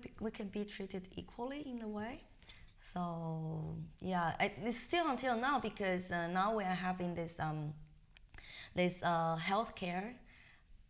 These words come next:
system within the community itself, and most of the people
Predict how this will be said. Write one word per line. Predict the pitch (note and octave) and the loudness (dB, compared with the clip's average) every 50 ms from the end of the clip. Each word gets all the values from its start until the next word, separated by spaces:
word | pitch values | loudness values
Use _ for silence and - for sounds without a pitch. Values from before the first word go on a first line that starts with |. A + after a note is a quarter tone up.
| - - - - | -20 -20 -16 -2
system | - - - - G3+ F#3+ G3 - G3+ F#3+ F#3 F3+ F3 - - - - - - | 2 4 6 6 6 4 4 4 4 4 6 4 4 2 -2 -8 -14 -2 4
within | F#3+ F#3+ F3+ F3+ - G3 F#3 F3+ F3+ | 6 6 6 6 6 4 4 6 4
the | F3 E3 | 2 2
community | - - E3 E3 E3 F3 F3+ E3 - - - | 0 -2 0 0 0 0 0 -2 -2 -4 -4
itself, | - - - - G3+ F#3+ D#3 D3 D3+ - - - - - - - | -4 -2 0 2 4 4 4 2 0 -4 -10 -12 -16 -12 -4 -2
and | F3 F#3 F#3 | 2 2 4
most | F#3 G3 A#3 B3+ C4+ | 4 4 2 2 0
of | A#3 G#3+ G3+ | -2 -2 -2
the | F#3 F#3+ | -2 -2
people | F#3 - F#3+ F3+ F#3 F#3 F3+ | -2 -2 -2 -2 0 -2 -2